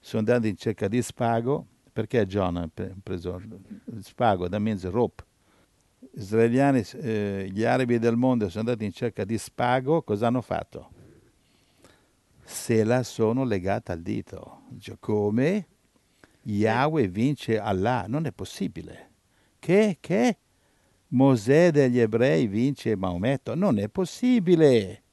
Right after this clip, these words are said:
E quindi altre guerre, hanno fatto nove in totale, sette principali, le hanno perse tutte, una peggio dell'altra, con l'America o senza.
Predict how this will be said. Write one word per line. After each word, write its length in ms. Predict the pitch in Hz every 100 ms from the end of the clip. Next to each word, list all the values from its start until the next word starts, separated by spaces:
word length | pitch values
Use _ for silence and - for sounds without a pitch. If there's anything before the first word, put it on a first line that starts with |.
| _ _ _ _ _ _ _ _
E 160 | - 127
quindi 380 | - 165 180 156 -
altre 520 | 151 160 160 165 156
guerre, 360 | 143 170 160
hanno 100 | 131
fatto 260 | 120 135 131
nove 280 | 127 143 135
in 80 | 123
totale, 520 | 127 117 135 139 113
sette 420 | - 135 127 127
principali, 800 | 113 117 107 113 104 87 85 90
le 100 | 98
hanno 180 | 123 120
perse 520 | - 175 185 - 156 _
tutte, 640 | 202 170 _ - - - _ _ _ _ _ _ _ _ _ _ _ -
una 320 | 131 170 143
peggio 360 | - 127 120
dell'altra, 500 | 127 120 - - -
con 160 | - 147
l'America 460 | 151 170 208 190 196
o 60 |
senza. 600 | - 160 107 - - -